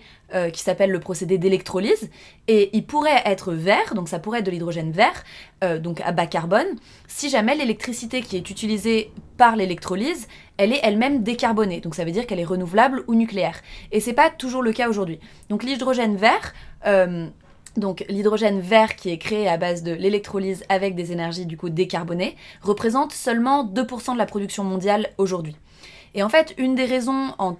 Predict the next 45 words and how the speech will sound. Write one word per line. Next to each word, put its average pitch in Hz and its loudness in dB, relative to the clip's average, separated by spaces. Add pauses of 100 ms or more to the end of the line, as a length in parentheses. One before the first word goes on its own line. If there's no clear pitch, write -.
de, 175 -6
pour - -12
cet 175 -4
écart 269 4
en 247 0
fait, 247 -4
entre 185 -6
l'hydrogène 180 -4
gris 233 -6
qui 180 -10
est 165 -4
bien 175 -4
plus 185 -6
utilisé, 180 -4 (420)
qui 220 2
utilise 214 -2
des 180 -2
matières 170 -4
premières 190 0
fossiles 202 -4
qui - -12
polluent, 180 0 (340)
<laughs> - -14
et 233 6
ben, 214 6
c'est 220 2
parce 202 0
que 311 -2
l'hydrogène 202 0
gris 247 -2
est 226 0
encore 240 0
deux 214 -2
à 233 4
trois 247 0
fois 269 0
moins 220 2
cher 262 0 (420)
que - -4
la 247 4
production 220 -2
d'hydrogène, 220 0
euh, 175 -2
par 208 0
électrolyse. 180 -6